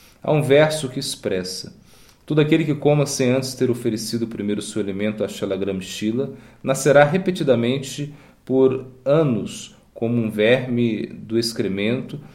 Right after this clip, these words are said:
dos sem castas e outros seres humanos inferiores.'" Versos como este indicam que a adoração da deidade é absolutamente necessária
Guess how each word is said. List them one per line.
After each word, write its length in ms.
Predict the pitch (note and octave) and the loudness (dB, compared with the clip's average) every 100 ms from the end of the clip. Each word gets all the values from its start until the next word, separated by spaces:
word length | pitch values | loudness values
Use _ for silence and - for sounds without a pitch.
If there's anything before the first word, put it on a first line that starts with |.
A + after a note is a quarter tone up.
| _ | _
dos 140 | A2+ A2+ | -10 -4
sem 260 | - G2+ | -4 -4
castas 800 | - G2+ A2+ - - C#3 - - - - | 0 2 2 0 -6 -8 -8 -12 -20 -2
e 60 | B2 | 0
outros 260 | C#3 C3 | 2 -2
seres 320 | - C3 A#2 | 0 0 0
humanos 400 | A#2 A2 A2 A2 | -2 0 0 -2
inferiores.'" 920 | A#2 A#2 A#2+ G#2+ E2+ E2+ - - - - _ _ _ _ _ | -4 -4 -4 -4 -6 -10 -16 -18 -20 -20 _ _ _ _ _
Versos 560 | - A#2+ D3 D3 A#2+ - | 2 8 8 6 -6 -6
como 320 | C3 A#2+ A2 | -4 0 4
este 600 | B2+ B2+ - - C3+ - - - | 4 2 -4 -10 -12 -14 -18 -8
indicam 480 | C3+ B2 F#3 F3+ D#3 | -4 2 2 2 4
que 100 | C#3+ | 4
a 40 | |
adoração 580 | C3 A#2+ A2 - B2 B2 | 6 4 4 0 0 0
da 120 | A2 | 0
deidade 500 | G2 F#2+ G2+ A2 A2+ | 0 0 2 2 2
é 20 | |
absolutamente 760 | A2 - A#2+ A#2 A#2 G#2 G#2 A#2 | -2 -4 -4 -2 -2 -4 -4 -6
necessária 760 | A#2+ - - - G#2 A2 B2+ | -4 -6 -6 -2 0 0 -2